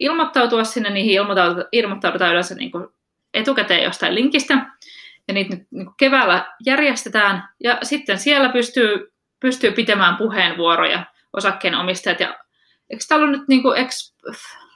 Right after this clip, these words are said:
eiks Finwatch nyt on niinku, tota no niin, just Fortumia,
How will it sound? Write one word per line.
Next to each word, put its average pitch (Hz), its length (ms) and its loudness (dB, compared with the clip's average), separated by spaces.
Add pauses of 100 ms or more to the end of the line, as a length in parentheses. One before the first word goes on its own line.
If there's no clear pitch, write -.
(580)
eiks - 280 -8
Finwatch 330 560 0
nyt 214 220 -4
on 196 140 0
niinku, 185 360 0 (220)
tota 185 280 0
no 175 100 2
niin, 175 340 -4 (260)
just - 240 -10
Fortumia, 180 1000 0